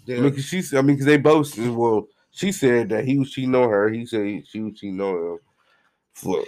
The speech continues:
Speaker 2: I mean, it's ending a thirty-three year marriage, man. Like, that shit right
Speaker 1: And you're
Speaker 2: there.
Speaker 1: not just affecting yourself, you affecting your children.
Speaker 2: That's what I'm saying.
Speaker 1: You
Speaker 2: Like, I
Speaker 1: affect-
Speaker 2: really wonder how, it's Steph, I, I mean,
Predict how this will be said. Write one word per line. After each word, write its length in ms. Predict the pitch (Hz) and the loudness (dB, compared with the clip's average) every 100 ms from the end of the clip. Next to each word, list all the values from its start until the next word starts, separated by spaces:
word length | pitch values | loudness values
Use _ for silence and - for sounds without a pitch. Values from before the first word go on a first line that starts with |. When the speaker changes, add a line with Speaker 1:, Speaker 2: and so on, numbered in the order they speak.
| - | -2
Speaker 2:
I 80 | - | 2
mean, 320 | 127 120 - _ | 4 2 -2 _
it's 180 | 190 262 | -4 0
ending 340 | 170 135 117 98 | 2 2 2 -2
a 60 | |
thirty-three 540 | - 131 135 120 123 113 | 2 4 4 0 -4 -2
year 140 | 101 | -4
marriage, 520 | 90 165 208 123 101 | -2 0 2 0 -2
man. 480 | 95 110 131 147 131 | -4 -2 0 0 -2
Like, 280 | 90 82 - _ _ _ _ _ _ _ _ _ - _ _ _ _ _ _ - | -4 -8 -12 _ _ _ _ _ _ _ _ _ -20 _ _ _ _ _ _ -2
that 240 | 151 202 | -2 -2
shit 220 | - 104 | -4 -4
right 240 | 90 87 95 | -2 -2 -2
Speaker 1:
And 60 | |
you're 120 | 139 190 | 0 4
Speaker 2:
there. 80 | |
Speaker 1:
not 200 | 147 123 | 4 2
just 140 | 101 110 | -2 -10
affecting 680 | 104 - 151 143 123 110 110 | -14 -4 -4 -4 -8 -8 -12
yourself, 600 | 104 101 - 139 113 95 | -10 -10 -4 -2 -2 -4
you 120 | 104 | -8
affecting 420 | 98 117 110 101 | -6 -6 -8 -10
your 100 | 95 | -14
children. 580 | - 135 127 117 117 131 | -2 2 2 0 -6 -6
Speaker 2:
That's 260 | - 110 139 | 2 2 4
what 100 | 101 | 2
I'm 140 | 92 | 2
saying. 300 | - 127 156 | 0 2 6
Speaker 1:
You 60 | 123 | 6
Speaker 2:
Like, 240 | 104 95 - | 6 4 6
I 140 | 151 | 6
Speaker 1:
affect- 100 | 226 | 8
Speaker 2:
really 220 | 220 214 | 6 6
wonder 240 | 202 202 185 | 4 4 4
how, 160 | 165 | 4
it's 600 | 156 - 92 147 - 135 - | 4 0 -2 -2 0 0 2
Steph, 180 | - - | 4 4
I, 420 | - - - - | 4 2 0 -2
I 40 | |
mean, 240 | 269 349 | -2 -4